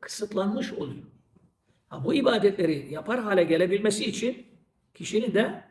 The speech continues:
o içinde bulunduğu halden, kirlilik halinden temizlenmesi gerekiyor ki ibadetini yapabilsin, normal haline gelebilsin. Dediğimiz gibi Müslüman normal şartlarda temizdir.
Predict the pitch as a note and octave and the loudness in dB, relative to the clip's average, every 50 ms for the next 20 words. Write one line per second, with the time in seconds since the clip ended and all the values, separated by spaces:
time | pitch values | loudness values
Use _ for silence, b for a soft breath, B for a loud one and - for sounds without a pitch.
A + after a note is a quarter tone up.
0 | _ _ _ _ _ _ - - - - - - F#3 F#3 A#3+ A#3 A3+ F#3+ F#3+ F3 | _ _ _ _ _ _ -8 -8 -8 -6 -6 -4 2 4 4 4 4 2 -2 2
1 | D#3+ D#3+ D#3 D3 C3+ - - E3 F3+ F3 E3 A#3 C4 C4+ C#4 - - - _ _ | 2 2 2 2 0 -2 0 4 4 4 4 4 0 0 -2 -6 -10 -16 _ _
2 | _ _ _ _ _ _ - E3 D#3+ E3 F3+ A3 G#3 - D#3 D3+ D3 D#3 D#3+ A3+ | _ _ _ _ _ _ -2 -2 0 0 0 0 -2 -2 -2 -2 -2 0 0 2
3 | A#3+ A3+ A3 G#3+ G#3+ G#3+ G3 G#3+ G#3 G#3 G3+ G3+ G#3+ G3 F#3 E3+ D#3 C3 - D#3+ | 2 6 6 6 6 6 4 2 4 4 2 2 2 0 0 0 -2 -2 0 2
4 | D#3 F3 - - - - - _ _ _ _ _ - - A#3+ A#3+ A3+ - F#3+ E3+ | 2 2 2 0 -4 -10 -20 _ _ _ _ _ -4 -2 -2 0 0 -2 -2 -2
5 | - - - - - - E3+ F3 E3+ G3 G3 G#3+ G#3 - G#3 A3 F#3+ D#3 D3 C#3+ | -2 -4 -4 -6 -4 0 0 0 0 0 -2 -2 -2 -2 -2 -2 -2 -2 -4 -4
6 | C#3+ C3+ B2 B2 C3+ C#3 D#3 F#3+ G3+ E3+ C#3+ - - - - - - - - - | -4 -6 -6 -6 -8 -6 -2 0 0 2 2 0 0 -4 -6 -14 -16 -18 -20 -20
7 | _ _ b b b b b b b b - D3+ D#3 G#3+ B3+ D4 C#4+ C#4+ F#3+ E3 | _ _ b b b b b b b b -10 -6 -4 -2 -2 -2 0 -2 -2 -2
8 | - - - - - _ _ _ - D3 - - A#3 B3+ A#3+ A3+ - - - - | -2 -8 -14 -18 -20 _ _ _ -12 -10 -8 -8 -4 -2 -2 -2 -2 -4 -6 0
9 | D#3 E3+ F#3+ F#3+ A3+ - - - D3 - - D3 C3+ C3 C3 G3 A3+ B3 A#3+ - | 0 0 2 2 0 0 0 0 -2 0 0 0 0 0 0 0 -2 -2 -4 -10
10 | - _ _ _ _ _ _ _ _ _ _ _ _ - D#3+ G3+ A3+ - - - | -18 _ _ _ _ _ _ _ _ _ _ _ _ -4 0 0 0 0 -2 -8
11 | - | -12